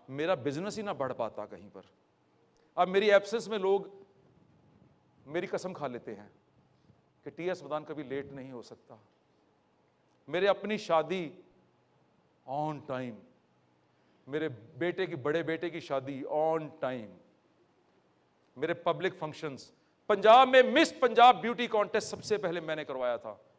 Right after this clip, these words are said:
पब्लिक प्रोग्राम, तीन हजार लोग बाहर के आए हैं, टिकटें बेची हैं, on time। पागल हूं, पागल। तभी काम होता है यार,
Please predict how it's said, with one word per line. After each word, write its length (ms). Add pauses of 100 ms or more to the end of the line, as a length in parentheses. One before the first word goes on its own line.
पब्लिक 360
प्रोग्राम, 460 (340)
तीन 200
हजार 360
लोग 300
बाहर 300
के 120
आए 100
हैं, 100
टिकटें 420
बेची 260
हैं, 240 (300)
on 380
time। 560 (180)
पागल 300
हूं, 100
पागल। 600 (2000)
तभी 220
काम 240
होता 260
है 140
यार, 440